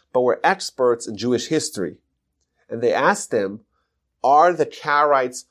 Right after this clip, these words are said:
biologically Jewish?" And thanks, uh, to some foresight,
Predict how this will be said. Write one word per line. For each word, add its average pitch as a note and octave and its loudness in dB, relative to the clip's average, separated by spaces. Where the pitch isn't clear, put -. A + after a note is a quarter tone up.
biologically D3 0
Jewish?" D#3 -2
And D3 0
thanks, E3 0
uh, B2 4
to C#3+ 2
some C3+ -2
foresight, D3 4